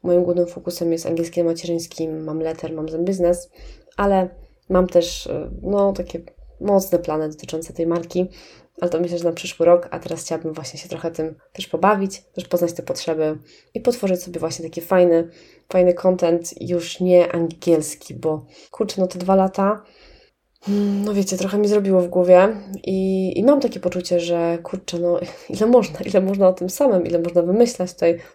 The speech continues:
nowe słówka oczywiście, ale kurczę, ten sam present simple cały czas i można z różnych stron oczywiście, można do tego bardzo fajnie i kreatywnie podejść, ale mam takie poczucie, że muszę też mieć jakąś taką inną ścieżkę i ją, e, ją sobie realizować.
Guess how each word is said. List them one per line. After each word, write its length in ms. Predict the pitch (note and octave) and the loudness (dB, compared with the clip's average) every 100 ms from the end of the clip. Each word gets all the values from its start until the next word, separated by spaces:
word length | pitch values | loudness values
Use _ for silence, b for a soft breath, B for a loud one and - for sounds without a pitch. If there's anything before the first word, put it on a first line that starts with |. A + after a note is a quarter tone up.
| - | 0
nowe 200 | F#3+ F#3 | 4 4
słówka 340 | C4 E3+ F3 | 4 2 0
oczywiście, 540 | E3+ F3+ F3 - D#3+ | -2 -6 -8 -4 -4
ale 220 | - F3+ F#3 b b _ | 0 0 -2 b b _
kurczę, 240 | - F3+ | -2 -2
ten 160 | F3+ F3 | 0 -2
sam 200 | F#3 G3 | 0 0
present 340 | G3 F#3+ F#3 | 0 -2 -2
simple 380 | - A3 E3 E3 | -2 0 -2 -4
cały 220 | E3 E3+ | 0 0
czas 300 | E3 E3 - | 0 -4 -2
i 40 | G#3+ | 0
można 240 | B3 B3 | 4 4
z 80 | A#3+ | 4
różnych 300 | C4+ C4 B3+ | 2 4 2
stron 240 | - D#4+ | 2 2
oczywiście, 440 | C4+ - F#3 - F#3 | 2 0 -8 -6 -4
można 220 | F3+ F#3 | 0 -2
do 40 | |
tego 160 | F#3+ F#3+ | 0 2
bardzo 260 | A#3 G#3+ | 2 0
fajnie 320 | G3+ G3 F3+ - | -2 0 0 -2
i 60 | |
kreatywnie 420 | - F3+ F3+ F3+ | -2 -2 0 -2
podejść, 460 | F3 F3+ G3+ A#3+ - b b b b _ | 2 2 2 0 -4 b b b b _
ale 120 | F#3+ | 2
mam 140 | G3+ | 2
takie 180 | G3+ F#3+ | 2 -6
poczucie, 340 | F3+ F#3+ F#3 F3 | -6 -10 2 4
że 280 | E3+ E3+ E3+ b b | 4 2 -4 b b
muszę 220 | G3 F#3+ F3+ | -6 -4 -4
też 160 | F3 | -4
mieć 140 | F3+ - | -4 -8
jakąś 220 | - - | -12 -12
taką 200 | - - | -8 -6
inną 280 | F3+ F3 E3 | 0 0 0
ścieżkę 460 | - E3 - D3+ - B B B | -2 -6 -4 -8 -8 B B B
i 120 | - D#3 | -8 -4
ją, 320 | D3+ D3 D3+ | -2 -2 -4
e, 640 | - D#3 D3+ D3+ D3+ - | -4 -8 -6 -6 -6 -6
ją 160 | - A3+ | -2 -2
sobie 200 | A3+ G#3 | 0 0
realizować. 640 | F#3+ F#3+ F#3 D3 B2+ - | 2 4 2 0 -6 -14